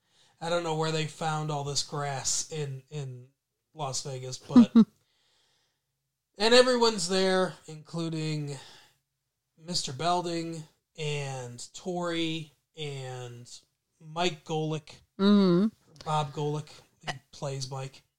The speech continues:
Speaker 2: And Jesse interrupts the wedding by showing up late.
Speaker 1: Yeah, Jesse runs in late, so Jesse's there too. It's like, it's like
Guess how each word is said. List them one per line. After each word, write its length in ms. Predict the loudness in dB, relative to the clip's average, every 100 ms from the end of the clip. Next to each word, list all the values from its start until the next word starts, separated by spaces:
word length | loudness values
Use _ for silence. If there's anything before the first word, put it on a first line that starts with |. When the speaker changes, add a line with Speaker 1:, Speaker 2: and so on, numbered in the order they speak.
| _ 6
Speaker 2:
And 180 | 8
Jesse 460 | 10 8 8 4 6
interrupts 680 | 4 4 4 6 4 4 2
the 120 | 6
wedding 320 | 8 6 4
by 100 | 2
showing 380 | 4 4 4 4
up 160 | 2
late. 480 | 0 0 0 0 -2 -8 -20 _ _ _
Speaker 1:
Yeah, 460 | -4 4 6 6 4
Jesse 400 | 2 0 0 0
runs 300 | 2 2 0
in 120 | 0
late, 220 | 2 2
so 80 | 0
Jesse's 540 | -2 0 0 -2 -4 -4
there 240 | -2 -4
too. 260 | -2 0 0
It's 160 | 0
like, 140 | 0 0
it's 120 | 6
like 320 | 6 6